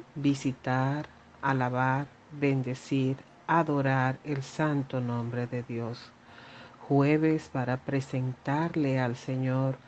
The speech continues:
toda nuestra vida, todo nuestro ser, para sentirnos y sabernos en sus manos, para dejar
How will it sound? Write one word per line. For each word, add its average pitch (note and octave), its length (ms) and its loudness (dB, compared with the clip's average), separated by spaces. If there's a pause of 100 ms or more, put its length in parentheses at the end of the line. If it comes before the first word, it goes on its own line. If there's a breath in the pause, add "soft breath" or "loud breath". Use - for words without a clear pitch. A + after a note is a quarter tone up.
(360 loud breath)
toda C#3+ 320 4
nuestra C3 480 0
vida, D3 640 2 (180)
todo C#3+ 300 2
nuestro C3 480 0
ser, B2 480 -4 (800 loud breath)
para C#3 340 6
sentirnos C3 1200 2
y C#3+ 80 -8
sabernos C#3+ 920 -2
en C3+ 200 -2
sus - 320 -8
manos, B2+ 680 -2 (640 loud breath)
para C#3 460 6
dejar C#3+ 880 2